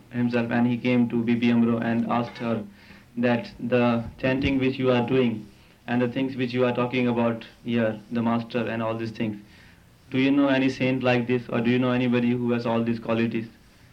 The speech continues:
So Bibi Amro replied that, "Yes, my father, whose name is Guru Angad, he has written this Bani and he has all this quality,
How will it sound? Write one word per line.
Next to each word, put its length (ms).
So 80
Bibi 260
Amro 240
replied 480
that, 240
"Yes, 360
my 180
father, 400
whose 260
name 200
is 100
Guru 260
Angad, 340
he 220
has 160
written 240
this 160
Bani 420
and 200
he 180
has 180
all 260
this 100
quality, 520